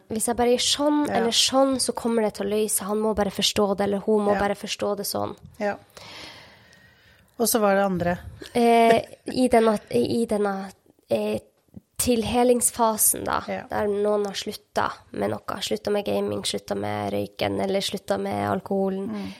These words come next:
Speaker 1: Em, hva er det som er viktig for den personen å vite om i den fasen? Er det noe de kan gjøre sånn at det er større sannsynlighet for at de klarer å opprettholde, eller klarer å slutte?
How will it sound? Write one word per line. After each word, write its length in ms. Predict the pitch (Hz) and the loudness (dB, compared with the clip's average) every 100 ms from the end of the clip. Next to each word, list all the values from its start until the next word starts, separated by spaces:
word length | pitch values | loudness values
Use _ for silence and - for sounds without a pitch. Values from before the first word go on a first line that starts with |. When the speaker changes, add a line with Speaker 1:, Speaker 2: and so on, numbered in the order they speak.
| - | -6
Speaker 1:
Em, 600 | 208 208 202 208 208 202 _ - - - _ _ _ _ _ _ _ _ _ _ - - | -2 -2 0 0 0 -4 _ -20 -20 -20 _ _ _ _ _ _ _ _ _ _ -20 -10
hva 360 | - 262 254 - - | -2 2 2 0 -2
er 300 | 254 233 226 | 0 2 0
det 140 | 208 208 | 0 -2
som 200 | - 208 | -2 -2
er 60 | 202 | -2
viktig 500 | - - - - 220 | -4 -12 -12 -4 -4
for 100 | 208 | -2
den 160 | 208 208 | -2 -2
personen 640 | 196 - - 202 202 208 | -4 -4 -2 -2 -2 -2
å 60 | 202 | -6
vite 520 | 202 220 - _ 247 | -8 -12 -14 _ 0
om 420 | 160 104 104 - - - - | 2 2 0 -4 -10 -14 -8
i 120 | 220 | -4
den 140 | 214 | -4
fasen? 540 | 202 214 214 - 202 - | -2 -2 -2 -2 -2 -2
Er 120 | - 208 | 0 0
det 100 | 208 | 0
noe 240 | 208 214 | -2 -6
de 60 | - | -6
kan 240 | - 214 | -2 -2
gjøre 380 | 196 220 226 208 | 0 2 2 2
sånn 240 | - 220 208 | -2 -2 -2
at 120 | 196 | -2
det 80 | - | -6
er 80 | 190 | -4
større 540 | - - 226 208 208 202 214 _ _ _ _ _ _ - | -4 -2 -2 -4 -8 -8 -10 _ _ _ _ _ _ -10
sannsynlighet 600 | - 208 - 247 208 - | -4 -4 0 0 0 -2
for 80 | 202 | -6
at 60 | |
de 80 | - - | -6 -8
klarer 340 | - 226 214 196 | 0 2 2 -2
å 20 | - _ _ _ _ _ | -10 _ _ _ _ _
opprettholde, 760 | 233 - 220 214 - 214 104 190 - _ _ _ _ - | -8 -6 -6 -6 -2 0 0 -4 -10 _ _ _ _ -4
eller 260 | 202 208 214 - | 0 0 -2 -16
klarer 300 | - 220 208 | -2 0 0
å 60 | 196 | 0
slutte? 420 | - 247 - - | -2 -2 -2 -6